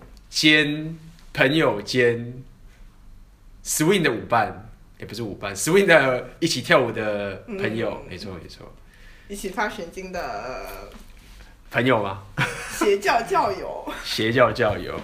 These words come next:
Speaker 1: OK。所以今天我们，本来我跟卡米拉在宿舍聊聊天，然后
Speaker 2: 宿舍。
Speaker 1: 对，住的地方聊聊天，然后忽然我说：“诶，不如我们来聊 podcast 吧，聊聊我们的卡米拉的生活。”因为我们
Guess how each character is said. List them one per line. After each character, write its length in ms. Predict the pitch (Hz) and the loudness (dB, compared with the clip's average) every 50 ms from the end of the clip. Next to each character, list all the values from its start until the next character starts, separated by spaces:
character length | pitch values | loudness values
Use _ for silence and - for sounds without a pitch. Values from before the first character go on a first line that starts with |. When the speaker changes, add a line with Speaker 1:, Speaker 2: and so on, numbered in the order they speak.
| - - | -12 -10
Speaker 1:
OK。 400 | - 104 - - 98 92 98 - - - - - - - | -12 -10 -10 -8 -10 -10 -10 -12 -16 -18 -18 -20 -4 0
所 80 | 160 170 | 2 2
以 80 | 165 | 4
今 180 | 165 165 180 180 | 2 2 4 6
天 140 | 196 190 175 | 6 6 6
我 40 | 151 | 6
们， 300 | 131 127 120 117 117 - - - | 4 2 -2 -2 -6 -10 -8 -2
本 100 | - 131 | 2 2
来 80 | 120 120 | 2 4
我 140 | 120 120 117 | 2 2 2
跟 140 | 135 139 135 | 0 0 2
卡 100 | 139 135 | 2 0
米 80 | 127 120 | 2 2
拉 140 | 120 120 120 | 2 2 2
在 300 | 120 127 120 120 117 113 | 4 4 4 4 2 0
宿 160 | - 135 131 | -2 -4 -2
舍 100 | 120 127 | 0 0
聊 160 | 120 113 113 | 0 0 0
聊 160 | 113 104 101 | 0 -2 -2
天， 200 | 98 - 113 104 101 | -4 -4 -6 -8 -6
然 100 | 98 104 | -6 -4
后 380 | 110 107 104 104 101 101 107 - - - - - - - | -2 -2 0 -2 -2 -4 -8 -14 -18 -20 -20 -20 -18 -16
Speaker 2:
宿 320 | - - - 339 269 - | -4 -2 0 0 0 -2
舍。 200 | - - - 381 392 - - - 440 403 427 - - - - - - - - - - - - | -4 -4 -2 -2 0 2 2 2 4 4 4 2 2 0 -4 -12 -16 -18 -20 -20 -14 -6 -2
Speaker 1:
对， 260 | 120 107 101 101 104 | -2 0 0 -2 -2
住 180 | 107 - 170 156 | 2 4 4 4
的 40 | 147 | 4
地 140 | 156 151 | 4 4
方 140 | 151 147 143 139 | 6 6 6 8
聊 100 | 127 127 | 6 6
聊 160 | 117 113 117 | 6 4 0
天， 160 | 117 120 117 | -2 -2 2
然 80 | 117 123 | 4 4
后 80 | 127 | 4
忽 100 | 127 156 | 4 4
然 80 | 151 135 | 2 2
我 80 | 123 | 2
说 100 | 120 131 139 | 0 -2 0
：“诶， 220 | 190 247 285 294 - | 0 0 0 -2 -4
不 100 | - 262 | -2 0
如 100 | 240 220 | 2 2
我 40 | 185 | 4
们 100 | 156 143 | 4 4
来 100 | 139 139 | 4 6
聊 280 | 139 131 135 139 139 139 | 6 4 4 4 2 0
podcast 560 | 143 170 175 165 175 180 143 131 - - 120 | 0 0 0 0 0 0 0 0 0 -2 -2
吧， 160 | 113 107 110 113 | 0 0 2 4
聊 120 | 123 127 | 6 6
聊 240 | 131 131 127 127 131 | 8 8 6 6 6
我 360 | 131 127 123 123 123 123 120 | 4 2 0 -2 -4 -4 -2
们 100 | 117 117 | -2 -2
的 120 | 110 110 110 | -4 -4 -6
卡 200 | 110 - 123 131 | -4 0 0 2
米 160 | 143 139 127 | 2 2 2
拉 200 | 120 120 120 120 | 2 2 2 2
的 100 | 117 120 | 2 0
生 220 | 117 - 120 120 120 | -2 -2 -4 -4 -4
活。” 160 | 113 107 104 117 | -4 -4 -4 -2
因 80 | 123 | 0
为 320 | 127 127 127 123 123 123 - - - - - - - - - - - - | 2 2 2 0 -2 -4 -10 -16 -20 -20 -20 -20 -20 -20 -20 -20 -20 -18
我 60 | - 190 | -12 -10
们 160 | 202 202 | -10 -10